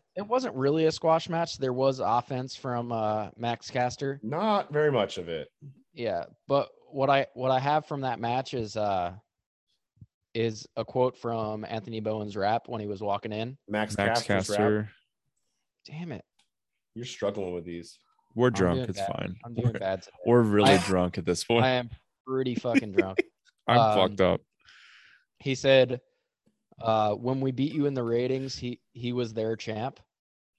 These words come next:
Speaker 1: Uh, talking, talking about Samoa Joe. And I don't think that's true.
Speaker 3: It's, uh, it's definitely true.
Speaker 1: Well, no,
Speaker 2: Oh, wait,
Speaker 1: 'cause when,
Speaker 2: no, 'cause they
Speaker 1: when
Speaker 2: were already off the,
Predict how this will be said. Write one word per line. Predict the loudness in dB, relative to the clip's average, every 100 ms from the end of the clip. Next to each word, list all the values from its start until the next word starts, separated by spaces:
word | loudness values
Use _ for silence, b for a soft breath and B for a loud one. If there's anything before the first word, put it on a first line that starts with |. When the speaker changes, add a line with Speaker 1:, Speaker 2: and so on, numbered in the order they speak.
| -10
Speaker 1:
Uh, | -6 -4 -4 -4 -8 -14 _ _ _ _ -20 -8
talking, | -2 -2 -2 -10 -12 -16 _ -6
talking | -6 -4
about | -4 -2 -4
Samoa | -4 -4 -4
Joe. | -4 -4 -2 -4 _ _ _ _ -4
And | -2
I | 0
don't | 0 -2
think | -4 -2
that's | -2 -2
true. | -4 0 -2 -4 _ _ _ _ -8
Speaker 3:
It's, | -4 -2 -2 -4 -6
uh, | -10 -14 -6
it's | -2 -2
definitely | -2 -4 -8 -12
true. | -10 -10 -10 -12 b b b b b
Speaker 1:
Well, | -2 0
no, | 0 -2
Speaker 2:
Oh, |
wait, | -4
Speaker 1:
'cause | -2
when, | 0 2
Speaker 2:
no, | 2
'cause | 0
they | 0
Speaker 1:
when | 2
Speaker 2:
were | 4
already | 2 2
off | 2 0 -2
the, | 0 0 0